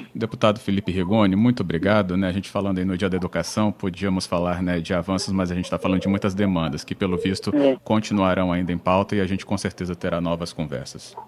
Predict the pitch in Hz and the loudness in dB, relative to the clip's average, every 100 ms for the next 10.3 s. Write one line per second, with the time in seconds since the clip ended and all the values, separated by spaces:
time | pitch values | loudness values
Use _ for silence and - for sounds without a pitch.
0 | - - - - - - - 143 139 151 | -16 -20 -20 -18 -18 -18 0 4 6 6
1 | 165 175 170 170 170 160 165 180 175 185 | 6 6 6 6 6 6 4 4 2 0
2 | 202 180 160 156 147 151 170 170 151 151 | -2 -2 2 2 0 -2 2 2 2 0
3 | 165 170 165 - 156 160 160 170 160 - | -2 -4 -14 -8 -2 -2 0 0 -2 -2
4 | 160 160 - 147 160 160 170 - 170 - | -4 -4 2 4 4 0 -4 -4 -4 -4
5 | 165 170 180 175 175 160 156 160 180 _ | -2 0 -2 -2 -2 0 0 -2 -4 _
6 | _ _ _ _ - 151 147 185 180 147 | _ _ _ _ 2 2 4 0 2 2
7 | 151 160 165 175 151 143 151 147 139 143 | 2 0 -2 -2 -2 -2 -4 -2 -2 -2
8 | 139 139 156 156 - 143 139 147 143 143 | -4 -4 -4 -6 -8 -8 -6 -8 -6 -4
9 | 139 143 143 135 139 - 139 143 135 143 | -2 -2 -2 -4 -8 -8 -8 -6 -4 -4
10 | 143 240 | -6 -10